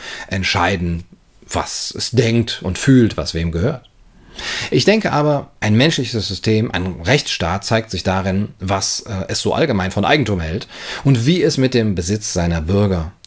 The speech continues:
umgeht. Ohne Ansehen der Person, wie es in der Bibel heißt, ja, dass bei Gott kein Ansehen der Person ist, sondern dass ihm aus jedem Volk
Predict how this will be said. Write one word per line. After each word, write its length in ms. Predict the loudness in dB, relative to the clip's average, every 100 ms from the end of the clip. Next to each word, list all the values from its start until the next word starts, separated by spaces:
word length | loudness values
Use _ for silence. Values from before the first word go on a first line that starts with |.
| _ -2
umgeht. 640 | 2 2 0 -4 -8 -18 _ _ _ _ -20 0
Ohne 500 | 6 8 6 4 0 -6
Ansehen 640 | -4 0 0 2 2 2
der 80 | 0
Person, 480 | 0 4 6 6 4
wie 100 | -2
es 120 | -4
in 100 | -4
der 100 | -4
Bibel 380 | -2 -2 -4 -8
heißt, 300 | -8 -10 -6
ja, 200 | -4 -4
dass 380 | -2 -2 -2 -4
bei 220 | -4 -4
Gott 400 | 0 0 0 -8 -18 -18 -16 -16 -10
kein 480 | -4 0 0 0 -2
Ansehen 520 | 0 0 0 -2 -4 -4
der 100 | -6
Person 500 | -6 0 2 2 0
ist, 260 | -4 -4
sondern 460 | -2 -2 0 0 -2
dass 320 | -2 -6 -6
ihm 260 | -4 -4 -4
aus 200 | -6 -4
jedem 400 | 0 2 0 -2
Volk 480 | -4 -4 -4 -6